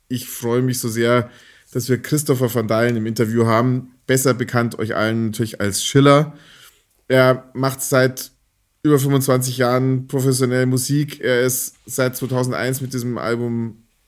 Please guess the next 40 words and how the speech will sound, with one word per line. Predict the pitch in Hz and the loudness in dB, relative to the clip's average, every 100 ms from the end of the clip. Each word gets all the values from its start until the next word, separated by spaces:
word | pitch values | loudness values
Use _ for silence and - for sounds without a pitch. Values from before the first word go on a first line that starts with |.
| - | -8
Weltreise | 110 135 139 117 123 123 107 | 0 0 2 0 0 0 0
auch | 113 117 | -2 -4
wirklich | 123 123 120 | -8 -6 -6
einem | 117 | -4
größeren | 127 139 123 | -2 -2 -4
Publikum | 131 127 117 120 | -4 -8 -8 -8
bekannt, | 117 - 117 | -8 -6 -6
war | 120 | -4
damals | 110 110 110 113 | -6 -6 -6 -8
ein | |
riesengroßer | 110 127 127 120 120 117 | -8 -4 -4 -4 -6 -6
Erfolg. | 104 110 - 113 113 - - - | -6 -8 -4 -2 -2 -6 -20 -16
Es | 123 120 | -10 -6
folgten | - 120 117 117 | 0 0 -2 -8
viele | - 120 117 | -4 -2 0
weitere. | 107 120 131 120 113 110 - - | 0 0 2 2 2 0 -10 -4
Dieses | 123 120 110 | 0 0 0
Jahr | 117 110 107 - _ | 0 0 0 -6 _
das | 113 80 | -8 -4
Album | 90 110 | -4 -4
Illuminate. | 95 110 131 127 117 110 - - - - - _ | -4 -2 0 0 -2 -6 -10 -20 -20 -20 -20 _
Er | 127 | 0
hat | 135 | 2
mit | 139 135 | 0 -6
großartigen | 135 147 131 123 131 | -4 -2 0 -2 -2
Künstlern, | 127 156 165 143 131 131 131 | -2 -2 -2 0 0 0 -2
namhaften | 127 120 131 127 | -4 -2 0 -2
Künstlern | - 143 139 123 | -2 -4 -2 -2
wie | 127 | -2
Mike | 123 127 101 | -2 -2 -2
Oldfield | 135 - 135 127 | -2 -2 -2 -2
oder | 120 | -2
Mitch | 131 - 127 | -4 -4 -2
Ure | 135 | 0
oder | 123 120 | 0 -2
vielen | 131 104 | -6 -6
anderen | 101 120 | -6 -6
auch | 80 113 | -6 -6
zusammengearbeitet. | - 113 120 120 76 110 113 113 104 | -6 -6 -4 -4 -2 -2 -2 -4 -6
Also, | 98 117 117 | -6 -2 -4